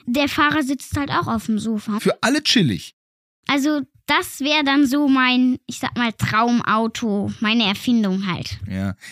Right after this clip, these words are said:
Speaker 2: weil bei euch im Auto die Sitze nicht so bequem sind wie bei einem Sofa.
Speaker 1: Mm, ja.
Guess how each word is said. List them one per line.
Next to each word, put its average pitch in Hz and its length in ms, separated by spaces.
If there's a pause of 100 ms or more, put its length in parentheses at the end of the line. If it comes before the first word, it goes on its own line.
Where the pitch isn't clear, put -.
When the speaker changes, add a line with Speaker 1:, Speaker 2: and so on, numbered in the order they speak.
(140)
Speaker 2:
weil 120 600
bei 117 80
euch 139 180
im 139 100
Auto 135 220
die 120 100
Sitze 135 280
nicht 143 240
so 139 80
bequem 127 400
sind 120 260
wie 139 460
bei 135 100
einem 156 200
Sofa. 185 360 (640)
Speaker 1:
Mm, 269 320
ja. 131 340